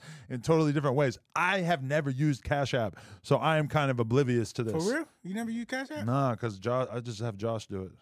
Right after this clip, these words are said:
Speaker 2: You Zelle?
Speaker 1: I do Zelle.
Speaker 2: Mm, you Venmo.
Speaker 1: I used to Venmo.
Speaker 2: I fucking hate Venmo.
Speaker 1: I used to
Speaker 2: Whoever still
Speaker 1: give,
Speaker 2: has
Speaker 1: I would give out my
Speaker 2: Motherfuckers
Speaker 1: Venmo.
Speaker 2: got Venmo right now. Kill yourself,
Speaker 1: I
Speaker 2: man.
Speaker 1: used to give out my
Speaker 2: God damn.
Speaker 1: Venmo and people would
Speaker 2: People
Speaker 1: fucking
Speaker 2: have Apple Pay, Cash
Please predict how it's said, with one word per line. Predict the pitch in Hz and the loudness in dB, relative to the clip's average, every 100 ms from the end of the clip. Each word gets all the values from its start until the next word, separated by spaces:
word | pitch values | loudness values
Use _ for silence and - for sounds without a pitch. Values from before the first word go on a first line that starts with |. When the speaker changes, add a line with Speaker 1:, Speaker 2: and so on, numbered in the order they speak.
| _ _ 139 | _ _ -16
Speaker 2:
You | 151 | -14
Zelle? | 127 151 208 262 _ _ _ _ - | -10 -8 -8 -10 _ _ _ _ -12
Speaker 1:
I | 95 | -6
do | 101 | -4
Zelle. | 90 90 87 76 _ _ _ _ _ _ _ - | -4 -6 -8 -10 _ _ _ _ _ _ _ -12
Speaker 2:
Mm, | 120 110 104 | -10 -10 -8
you | 156 | -6
Venmo. | 147 170 151 135 95 92 _ _ _ _ - | -4 -4 -2 -4 -8 -14 _ _ _ _ -8
Speaker 1:
I | 120 | -2
used | 117 127 - | -2 -2 -4
to | 85 | -8
Venmo. | 90 87 82 90 _ _ _ - | -8 -8 -10 -14 _ _ _ -18
Speaker 2:
I | |
fucking | 120 - | -16 -16
hate | 95 113 101 | -18 -18 -18
Venmo. | 98 101 95 92 | -18 -18 -18 -14
Speaker 1:
I | 107 | -6
used | 202 | -6
to | 107 | -6
Speaker 2:
Whoever | |
still | 90 107 135 | -6 -2 0
Speaker 1:
give, | 131 | 0
Speaker 2:
has | 135 120 - _ _ - | -2 -4 -8 _ _ -6
Speaker 1:
I | 151 | -4
would | 139 | -4
give | 101 131 | -2 0
out | 117 156 | 0 -2
my | 175 | -2
Speaker 2:
Motherfuckers | 294 - - - | -6 -4 -6 -6
Speaker 1:
Venmo. | |
Speaker 2:
got | 208 202 151 | -6 -6 -4
Venmo | 196 208 196 | -4 -2 -2
right | 185 180 | -2 -4
now. | 175 180 | -6 -8
Kill | 175 262 | -8 -8
yourself, | 226 139 - 107 98 | -6 -6 -8 -12 -8
Speaker 1:
I | 110 | -4
Speaker 2:
man. | 147 | -2
Speaker 1:
used | 185 | -2
to | 165 | -6
give | 139 117 151 | -8 -4 -2
out | 151 156 | 0 0
my | 139 135 | 0 -2
Speaker 2:
God | |
damn. | 135 160 | 0 0
Speaker 1:
Venmo | 147 120 117 - | 0 0 -2 -6
and | 113 | -6
people | 131 127 131 | -4 -2 -2
would | 120 | -2
Speaker 2:
People | 269 147 | -2 -2
Speaker 1:
fucking | 208 | 0
Speaker 2:
have | 135 120 | 0 0
Apple | 135 208 226 | -2 -2 -2
Pay, | 185 190 208 214 | -2 -2 0 -4
Cash | 190 208 202 208 | -6 -4 -4 -4